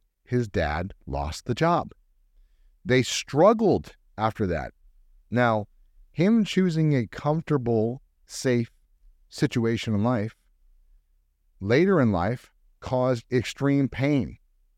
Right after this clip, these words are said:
sadness, loss, grief, and discomfort. So they struggled to make ends meet for a time,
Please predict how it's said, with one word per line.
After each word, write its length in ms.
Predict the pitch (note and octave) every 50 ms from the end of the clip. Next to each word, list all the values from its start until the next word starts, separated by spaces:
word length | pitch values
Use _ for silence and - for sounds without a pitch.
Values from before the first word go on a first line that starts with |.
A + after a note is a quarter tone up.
| _ _
sadness, 720 | _ - - C3 B2+ B2+ B2 A#2+ F2+ C#2 B1 - - - - _ -
loss, 540 | - G2+ A2+ A2 G2+ D#2 C#2+ - - - - _ _ - G#2
grief, 500 | F#2+ A#2 C3 C3 A#2 F2+ D2 - - - _ _ _ _ _ _ _ _ _ _ _ -
and 280 | - C#3 B2+ A#2+ G2 E2+
discomfort. 920 | - C#3+ E3+ - - - - - - D3+ D#3 D3+ - - E2 C2+ - - - - _ _ _ _ _ _ _ _ _ _ _
So 140 | - - C#3
they 140 | B2 C3
struggled 520 | A#2 - - - D#3 D#3+ F3 E3 D#3 D3 -
to 100 | - C3
make 300 | B2+ B2 B2+ B2+ - - _ -
ends 320 | A2 A#2 B2 B2 G#2 F2
meet 260 | G2+ B2+ C#3+ C#3+ A#2+
for 180 | - - F#2 F#2
a 60 | F2+
time, 400 | - - F#2 F2+ F2+ G2+ A#2+ A#2+